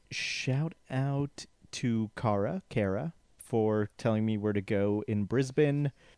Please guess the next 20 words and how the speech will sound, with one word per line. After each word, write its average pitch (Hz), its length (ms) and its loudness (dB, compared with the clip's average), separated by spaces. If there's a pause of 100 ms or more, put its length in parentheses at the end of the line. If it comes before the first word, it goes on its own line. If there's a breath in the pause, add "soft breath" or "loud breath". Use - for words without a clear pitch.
(120)
Uh, 117 260 6
also, 220 420 8
that 160 260 6
night, 139 360 4 (160)
uh, 131 60 2
I 123 220 4
went 131 180 4
out 135 140 0
to, - 100 -2
like, 131 180 2
a 117 60 4
very 113 280 2
hip 110 360 2 (380)
pub, 113 380 0 (300)
bar, 107 460 2 (300)
brewery 110 640 2 (140)
thing, 120 500 2 (580 soft breath)
and 135 260 6
I 143 100 8
noticed 180 520 2